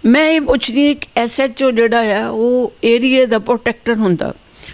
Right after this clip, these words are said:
ਜਦ ਉਹਨੇ ਮੇਰੇ ਗਲ ਤੋਂ ਗਹਿਣੇ ਲਾਏ, ਜਦ ਉਹਨੇ ਮੇਰੇ ਹੱਥੋਂ ਮੋਬਾਈਲ ਖੋਏ, ਜਦ ਉਹਨੇ ਮੇਰਾ ਕੈਸ਼ ਖੋਇਆ, ਕੀ ਉਹਨੂੰ ਅਸੀਂ ਐਸ ਐਚ ਓ ਕਵਾਂਗੇ?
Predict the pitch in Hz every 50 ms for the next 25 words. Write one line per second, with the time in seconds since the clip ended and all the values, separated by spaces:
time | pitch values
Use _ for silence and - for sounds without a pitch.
0 | - - - 196 220 220 247 262 294 311 320 311 311 311 311 269 233 226 202 202
1 | 185 262 277 277 220 226 226 233 254 294 302 277 254 233 240 254 262 254 202 180
2 | 214 226 214 233 240 233 233 240 247 247 226 202 - 233 226 233 226 240 220 202
3 | 208 190 185 208 220 202 - - 220 220 226 233 240 240 208 190 208 208 202 196
4 | 220 226 220 220 220 214 - - 220 190 196 - - - 208 202 196 - 185 -
5 | - - - - - - - - - - - - - - 269 294 311 294 277 277
6 | 285 311 320 302 277 - 285 269 - - - 180 165 - - 196 208 - 269 269
7 | - 269 254 262 262 254 226 214 196 190